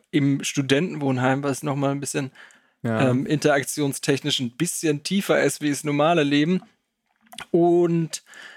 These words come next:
Speaker 1: ich wollte eigentlich in Kontakt treten mit meinen Kumpels, meinen Bekannten, vor allem in,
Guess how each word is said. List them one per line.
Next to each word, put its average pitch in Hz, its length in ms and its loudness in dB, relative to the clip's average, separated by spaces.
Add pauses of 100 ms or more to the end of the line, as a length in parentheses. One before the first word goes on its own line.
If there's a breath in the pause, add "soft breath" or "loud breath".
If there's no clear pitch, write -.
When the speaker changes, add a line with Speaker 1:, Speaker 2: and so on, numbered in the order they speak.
(240 loud breath)
Speaker 1:
ich - 200 0
wollte 180 320 2
eigentlich 185 400 0
in 165 140 0
Kontakt - 640 -2
treten 156 480 0
mit 147 400 -2
meinen 143 560 0
Kumpels, 208 420 0
meinen 156 220 2
Bekannten, 156 640 0 (180)
vor - 220 0
allem 151 200 4
in, 147 140 0